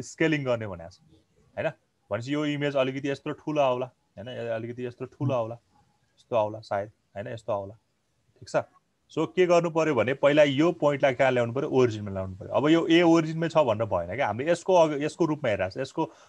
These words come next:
थ्रुबाट हेरेको छ। So यसलाई हामीले के गर्नु पर्यो? पहिला यसलाई ओरिजिनमा ल्याउनु पर्यो, होइन? अब ओरिजिनमा ल्याउनलाई पहिला के गर्नुपर्छ? हामीले translate गर्नुपर्छ, यो थाहा भएकै कुरा हो, होइन? अ,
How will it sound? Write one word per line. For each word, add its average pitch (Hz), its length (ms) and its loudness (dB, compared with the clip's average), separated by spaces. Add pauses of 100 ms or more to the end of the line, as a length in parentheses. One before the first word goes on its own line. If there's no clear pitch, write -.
(120)
थ्रुबाट 151 300 4
हेरेको 92 260 -2
छ। - 100 -18
So 143 80 -2
यसलाई 139 260 0
हामीले 110 180 -4
के 139 120 -4
गर्नु 127 140 -2
पर्यो? 135 120 -6
पहिला 131 240 -2
यसलाई - 600 -4
ओरिजिनमा 127 360 0
ल्याउनु 95 240 -8
पर्यो, 90 140 -10
होइन? 147 120 -2 (440)
अब 123 80 -8
ओरिजिनमा 143 420 0
ल्याउनलाई 143 260 2
पहिला 139 200 0
के 147 160 -6
गर्नुपर्छ? 139 240 -4
हामीले 127 180 -4
translate 156 380 -2
गर्नुपर्छ, 147 360 -6
यो 139 100 -6
थाहा 143 220 2
भएकै 127 220 -2
कुरा 120 220 -6
हो, 117 80 -2
होइन? 113 160 -4
अ, - 60 -6